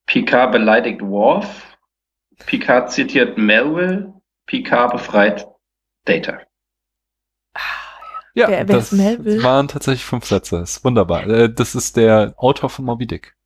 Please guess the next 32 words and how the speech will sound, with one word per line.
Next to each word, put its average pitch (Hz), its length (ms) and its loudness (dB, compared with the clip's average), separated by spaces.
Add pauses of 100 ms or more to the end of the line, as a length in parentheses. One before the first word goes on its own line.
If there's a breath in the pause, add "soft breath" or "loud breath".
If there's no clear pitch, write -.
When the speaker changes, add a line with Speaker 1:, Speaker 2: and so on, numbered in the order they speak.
(380)
Speaker 3:
Ah, 202 300 2
ja. 160 220 0 (160)
Mhm. 190 280 -4 (400)
Speaker 2:
Genau. 101 340 0 (280)
Dann 254 140 2
kommen 196 180 2
wir 175 100 0
zur 185 160 0
Produktion. 107 800 0 (100)
Und 127 300 2
zwar, 165 840 0 (160)
äh, 135 180 -2
darf 165 240 2
ich 247 100 0
den 247 100 -2
Anfang 233 320 0
machen, 135 540 -2
wie, 190 180 0
äh, 165 560 2 (120)
wie 175 340 -8
das 196 280 -4
Drehbuch 104 480 0
entstanden 95 560 0
ist. - 500 -10
Ähm, 135 340 0
dazu 139 220 2
ist - 140 -2
erstmal 135 320 0
vorab - 300 -2
zu 139 100 2
sagen, 120 260 4
dass, - 400 0